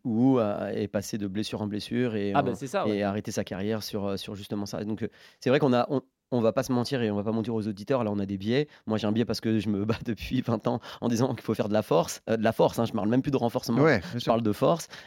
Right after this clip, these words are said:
Speaker 1: Euh, on me prenait pour un fou, puis aujourd'hui ben, la science vient, vient de donner raison à, à ça et, et c'était des sensibilités parce que moi j'ai un spectre aussi très large, hein. J'ai été, euh, j'ai fait, euh, du foot, j'ai fait, euh, de la boxe française, j'ai fait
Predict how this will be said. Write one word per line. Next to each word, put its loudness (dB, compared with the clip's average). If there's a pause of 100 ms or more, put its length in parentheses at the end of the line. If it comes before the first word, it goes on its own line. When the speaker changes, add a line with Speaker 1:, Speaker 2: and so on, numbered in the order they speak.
(160)
Speaker 1:
Euh, 2
on 0
me 2
prenait -2
pour -4
un 0
fou, 0
puis -8
aujourd'hui -4
ben, -6
la -8
science -6
vient, -2
vient -6
de -8
donner -4
raison -4
à, -4
à -6
ça 0
et, -4 (260)
et -4
c'était -2
des 0
sensibilités 0
parce -4
que -4
moi 0
j'ai 0
un 0
spectre -4
aussi -2 (220)
très -2
large, 0
hein. -2
J'ai -2
été, -4
euh, -4 (280)
j'ai -10
fait, -4
euh, -2
du -10
foot, -6
j'ai -6
fait, -4
euh, -4
de -10
la -4
boxe -8
française, -4
j'ai -8
fait -4